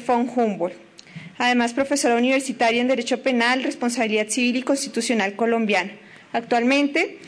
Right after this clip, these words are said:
eh, profesora investigadora del Departamento de Derecho Penal de la Universidad Sergio Arboleda y profesora empregado en la Cátedra de Pen-, de Derecho Penal Especial uno y dos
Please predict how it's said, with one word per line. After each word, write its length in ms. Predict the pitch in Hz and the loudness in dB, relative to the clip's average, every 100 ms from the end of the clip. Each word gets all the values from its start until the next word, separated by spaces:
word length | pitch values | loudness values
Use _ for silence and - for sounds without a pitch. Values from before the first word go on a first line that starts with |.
| - - - - | -18 -16 -10 0
eh, 200 | 254 247 | 2 2
profesora 420 | 240 247 254 247 | 2 0 0 2
investigadora 720 | 233 247 277 277 254 233 220 233 | 2 0 0 2 4 4 4 2
del 100 | 247 | 2
Departamento 600 | 269 254 240 220 214 240 | 0 0 0 0 0 2
de 80 | |
Derecho 340 | 254 240 220 233 | 2 2 -2 -2
Penal 240 | 254 233 | 0 0
de 80 | 220 | 0
la 100 | 240 | 2
Universidad 540 | 247 254 240 220 202 | 2 2 0 0 0
Sergio 320 | 202 247 247 262 | 2 -2 0 0
Arboleda 400 | 247 254 247 262 | 2 2 4 2
y 60 | |
profesora 500 | 262 269 247 240 214 | 0 -2 -2 0 0
empregado 640 | 214 240 247 233 226 254 247 | 0 0 2 4 4 2 0
en 100 | 240 | 0
la 140 | 233 | 0
Cátedra 380 | 214 214 226 240 | -2 0 2 2
de 100 | 233 | 2
Pen-, 320 | 240 226 208 - | 0 -2 -2 -4
de 420 | 214 226 214 202 | 0 2 2 0
Derecho 360 | 214 208 208 - | -2 -2 -2 -2
Penal 260 | 240 220 | 0 2
Especial 540 | 208 233 254 214 202 - | 0 -2 -2 0 0 -2
uno 360 | 262 262 269 277 | 0 2 2 0
y 140 | 240 | 0
dos 300 | 240 269 - | 2 2 -2